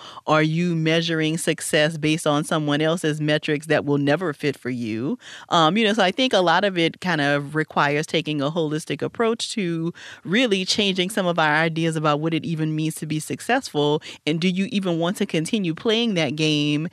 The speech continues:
that leaves us feeling burned out and sick and frustrated and stressed out? You know, if you keep playing that long enough, then those things are likely to happen. So how can we maybe shift or expand your ideas about what success means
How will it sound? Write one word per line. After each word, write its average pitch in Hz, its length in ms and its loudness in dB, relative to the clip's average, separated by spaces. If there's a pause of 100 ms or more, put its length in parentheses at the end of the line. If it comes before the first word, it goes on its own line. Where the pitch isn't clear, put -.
(200)
that 156 220 4
leaves 160 360 0
us 151 200 0
feeling 143 380 0
burned 165 360 2
out 160 460 2
and 131 200 -6
sick 165 600 0
and 127 220 -4
frustrated 160 680 -2
and 135 120 -4
stressed 156 380 -2
out? 156 300 2 (220)
You 196 80 -2
know, 170 100 4
if 156 80 -2
you 165 120 -6
keep - 220 -6
playing 330 380 -2
that 156 200 0
long 151 240 -2
enough, 156 280 -2
then 160 260 -4 (160)
those 156 300 0
things 175 260 -4
are 190 100 2
likely 143 380 -2
to 233 140 -2
happen. 254 500 -2 (200)
So 190 180 2
how 180 220 2
can 220 200 -2
we 202 120 -2
maybe 175 680 -2 (220)
shift - 460 2
or 220 80 4
expand 202 720 0
your 160 100 2
ideas 156 420 0
about 143 280 0
what 151 160 -2
success 151 500 -2
means 156 640 -2